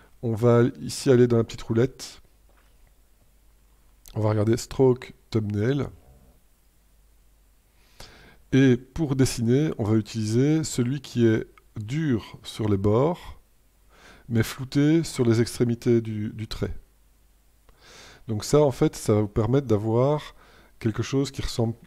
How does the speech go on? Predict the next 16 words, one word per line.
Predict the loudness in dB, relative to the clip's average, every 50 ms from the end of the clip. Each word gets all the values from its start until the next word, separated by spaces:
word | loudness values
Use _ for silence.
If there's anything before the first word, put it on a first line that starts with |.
| -4 -2
un | -2 -2
petit | -2 -2
peu | 0 0 0
plus | 0 -2 -8 -6 -2 0
à | 0
du, | 0 0 -4 -6 -4 -2 0
euh, | 0 0 0 -2 -2 -4 -4 -6 -8 -10 -10 -14 -16 -20 -20 -20 -20 -20 -20 _ _ _ _ _ _ _ _ _ _ _ _ _ _ _ _ _ _ _ _ _ _ _ _ _ _ _ _ _ _ _ _ _ _ _ _ _ _ _ _ _ _ _ _ _ _ _ _ _ _ _ _ _ _ -4
à | -2 -2
du | -2
crayon. | -2 -2 -2 0 0 -2 -4 -8 -12 _ _ _ _ _ _ _ _ _ _ _ _ _ _ _ _ _ _ _ _ _ _ _ _ _ _ _ _ _ _ _ _ _ _ _ _ _ _ _ _ _ _ _ _ _ _ _ _ _ _ _ _ _ _ _ _ _ _ _ _ _ _ _ _ _ _ _ _ _ _ _ _ _ _ _ _ _ _ _ _ _ -20 -20 -20 -20 -20 -20 -18 -14
Pour | -10 -10 -6 -4
ça, | 0 2 2 2 0 -2
il | -4 -6
faut | -4 -2 -2 2
bien | 4 4 6
avoir | 6 4 4 4 4 6 6 6 6 4 2 -2 -8 -20